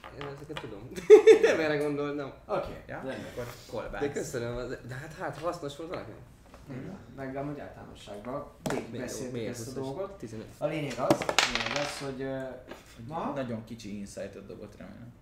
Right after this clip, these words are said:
Speaker 2: A, természetesen. Hát tényleg ez hülyeség. Szóval a lényeg az, hogy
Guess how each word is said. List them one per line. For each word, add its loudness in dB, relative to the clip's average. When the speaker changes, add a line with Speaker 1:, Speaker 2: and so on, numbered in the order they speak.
Speaker 2:
A, -10
természetesen. -10
Hát -18
tényleg -14
ez -14
hülyeség. -16
Szóval -4
a -2
lényeg -6
az, -4
hogy -6